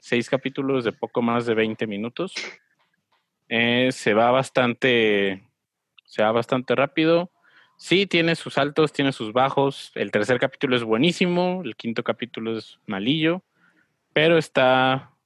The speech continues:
bastante entretenida entre lo que cabe. Entonces, si quieren una serie ligera, chistosa, no tienen que ser expertos para, para disfrutar, no tienen que conocer sobre la cultura de este coleccionismo.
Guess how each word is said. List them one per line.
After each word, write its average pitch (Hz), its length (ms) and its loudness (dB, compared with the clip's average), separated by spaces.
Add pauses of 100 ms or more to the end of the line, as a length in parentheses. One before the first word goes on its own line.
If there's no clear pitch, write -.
(200)
bastante 117 1000 0 (100)
entretenida 113 680 -2
entre 110 200 -6
lo 101 120 -4
que - 120 -18
cabe. 92 280 -6
Entonces, 107 460 -8
si - 180 -20
quieren 123 240 0
una 135 260 0 (240)
serie 131 380 0
ligera, 175 580 -2 (840)
chistosa, 139 520 0
no 127 240 2
tienen 135 240 2
que 131 100 2
ser 123 160 2
expertos 123 560 0
para, 98 800 0 (360)
para 95 380 2
disfrutar, 101 540 -2
no 117 140 0
tienen 117 240 -2
que - 100 -14
conocer 107 480 -2
sobre 110 180 0
la 98 100 0
cultura 113 380 -2
de 113 60 2
este - 160 -4
coleccionismo. 113 720 -8